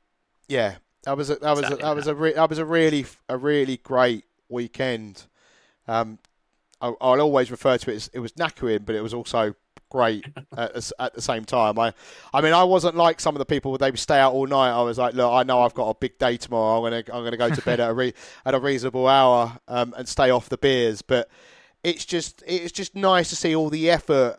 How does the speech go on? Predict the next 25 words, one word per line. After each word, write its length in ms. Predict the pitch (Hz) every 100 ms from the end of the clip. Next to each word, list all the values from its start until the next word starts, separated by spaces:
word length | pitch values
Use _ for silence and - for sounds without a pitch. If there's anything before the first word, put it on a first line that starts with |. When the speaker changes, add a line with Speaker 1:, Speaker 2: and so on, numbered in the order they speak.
| -
Speaker 1:
and 160 | 135
it 100 | 143
was 100 | 143
kinda 280 | - 175 170
like, 320 | 156 143 - -
in 100 | 139
a 60 |
way, 300 | 135 151 147
like 140 | 135 139
a 40 |
celebration 760 | - 147 131 135 139 - 156 151
of 80 |
all 120 | 143 147
that 160 | 143
hard 280 | 131 147 143
work 300 | 147 147 151
that 100 | 135
people, 440 | - 143 - 147 139
Speaker 2:
Exactly. 240 | 98 - _ _ _ -
Speaker 1:
people 280 | 151 160
put 240 | - 160 147
in, 340 | 151 165 185 - _ _ _ _ _
uh, 500 | 135 135 131 131 127 - _ 135
and, 680 | 131 131 127 127 123 123 - _
and, 180 | 127